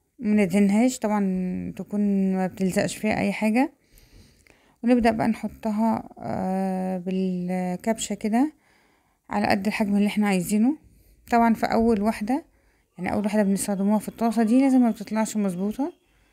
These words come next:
طبعًا القطايف اهيت قدامكم، النقط دي اللي هي الفقاقيع ده بيدل على ان هي، آه، نجحت، يعني ان هي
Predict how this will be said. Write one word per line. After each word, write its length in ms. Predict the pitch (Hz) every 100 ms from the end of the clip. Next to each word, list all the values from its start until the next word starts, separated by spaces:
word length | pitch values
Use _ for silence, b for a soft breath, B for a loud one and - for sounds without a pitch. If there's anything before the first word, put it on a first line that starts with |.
| _ _ _ _ _ _ _ - -
طبعًا 260 | 214 214
القطايف 440 | 202 - - 202 196
اهيت 180 | 208 208
قدامكم، 560 | 165 196 202 247 262 -
النقط 760 | 202 202 196 190 202 262 285
دي 300 | 233 214 269
اللي 200 | 285 247
هي 120 | 226
الفقاقيع 1120 | 240 226 208 190 - - - 202 190 - 254 302 B B B B B -
ده 60 |
بيدل 340 | 220 226 220 240
على 180 | 220
ان 100 | 202
هي، 480 | 208 226 220 202 76 73
آه، 760 | - - 185 180 185 180 - -
نجحت، 600 | 190 208 220 220 233 -
يعني 240 | 214 233
ان 100 | 240
هي 380 | 214 214 196 -